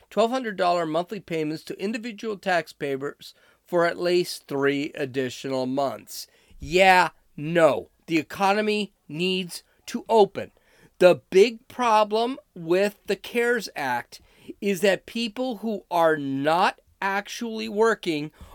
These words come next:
are making more money than people who are working. I'm not gonna name names, but I'll tell you one thing. I know someone who had a part-time job.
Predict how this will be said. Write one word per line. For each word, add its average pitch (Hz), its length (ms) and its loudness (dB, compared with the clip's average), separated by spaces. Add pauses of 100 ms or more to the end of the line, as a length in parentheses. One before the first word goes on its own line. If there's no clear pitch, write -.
are 202 140 6
making 220 500 0
more 208 320 4
money 214 440 0
than 175 200 0
people 175 380 -8
who 175 240 -8
are 214 240 4
working. 160 440 -4 (520)
I'm 170 160 -2
not 208 180 0
gonna 233 200 -4
name 208 340 -2
names, 123 460 -6
but 170 100 0
I'll 165 160 4
tell 202 220 0
you 196 120 -2
one 190 260 2
thing. 127 220 -4
I 151 120 4
know 180 180 0
someone 202 520 2 (460)
who 196 180 2
had 180 180 4
a 135 80 2
part-time 202 680 4
job. 165 380 2